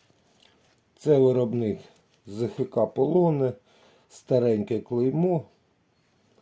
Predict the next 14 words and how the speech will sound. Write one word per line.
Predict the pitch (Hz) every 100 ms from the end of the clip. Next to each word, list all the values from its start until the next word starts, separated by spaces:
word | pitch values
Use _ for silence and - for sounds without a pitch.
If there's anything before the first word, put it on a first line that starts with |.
| _ _ _
шістдесятих | - 131 123 - 127 120 - 123 120 - 107 -
років. | 120 107 107 107 90 _ _ _ _ _ _ _ _ _ -
Будь | 113 135
ласка, | 131 120 107 - - -
ціна | - 160 175 165 127 - _ _ _ _ _ _ _
цієї | - 175 170 156
дівчинки | 180 220 214 170 165 - 151 127 - -
тисячу | 170 170 165 127 131
п'ятсот | - 127 135 131 139 139 117
гривень. | 104 113 113 95 92 - _ _ _ _ - _ _ _ _ _ _ _ _ _ _ _ _ _ _ _ _ _ _ -
Далі | 151 170 143 131
ось | 131 110
діти | 107 135 143 135
танцюють. | 127 127 127 - 127 123 104 -